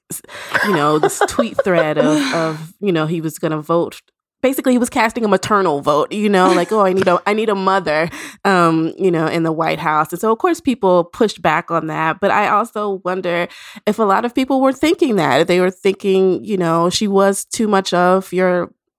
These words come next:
like, a second grade teacher, um, who was kind of smothering a little bit. And I wonder if people just couldn't vibe with that.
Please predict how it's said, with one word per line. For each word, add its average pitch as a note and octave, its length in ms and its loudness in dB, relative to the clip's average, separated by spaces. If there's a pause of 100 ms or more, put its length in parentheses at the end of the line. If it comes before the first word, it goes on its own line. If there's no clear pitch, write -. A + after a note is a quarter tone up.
(140)
like, F#3 120 -2
a - 20 -2
second A3+ 380 0
grade C#3 260 2
teacher, C#3 560 0 (240)
um, E3 460 0 (340)
who F#3 140 2
was E3+ 120 2
kind F3 280 -2
of D#3+ 400 -2 (300)
smothering G3+ 600 2
a D#3+ 80 0
little D#3+ 240 2
bit. D#3 380 0
And E3 160 -2
I D#3+ 80 0
wonder E3+ 340 0
if E3 140 -4
people E3 720 -4 (640)
just - 260 -10
couldn't D#3+ 300 -2
vibe D#3 320 0
with - 160 -2
that. F#2+ 260 0